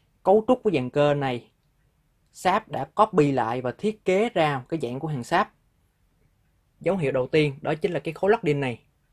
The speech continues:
Khối lắp đinh của Mitsubishi nằm ở trên. Đây chính là pulley dùng để lắp đinh. Và đây chính là pulley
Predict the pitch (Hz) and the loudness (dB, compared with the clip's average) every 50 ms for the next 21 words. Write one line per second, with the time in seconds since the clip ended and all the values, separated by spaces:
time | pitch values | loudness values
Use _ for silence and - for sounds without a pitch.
0 | _ _ - - 175 180 196 - 165 156 156 151 143 160 165 - 151 156 160 - | _ _ -6 0 0 0 0 0 -2 -4 -4 -4 -6 -6 -6 -4 -6 -6 -4 -4
1 | 156 147 139 131 123 143 143 - 147 143 143 135 - _ _ _ _ _ _ _ | -4 -4 -4 -4 -6 -4 0 0 0 0 0 -4 -10 _ _ _ _ _ _ _
2 | _ _ _ _ _ _ _ _ _ _ _ _ _ _ _ _ _ - 143 147 | _ _ _ _ _ _ _ _ _ _ _ _ _ _ _ _ _ -4 0 0
3 | 147 147 - 170 185 196 180 143 123 120 117 113 - _ - 151 143 151 151 151 | 0 0 -2 -4 -4 -2 -2 -2 -2 -2 -4 -8 -12 _ -8 -4 -2 2 2 2
4 | 147 135 127 127 135 156 180 - 160 156 147 135 _ _ _ _ _ _ _ _ | 2 0 -2 -2 -2 -4 -2 0 0 0 0 -2 _ _ _ _ _ _ _ _
5 | _ _ _ - 123 127 147 143 147 147 143 - 175 190 180 143 143 143 147 147 | _ _ _ -6 -4 0 0 0 0 0 -2 -4 -4 -4 -2 -2 0 2 4 4
6 | 147 143 139 | 2 2 0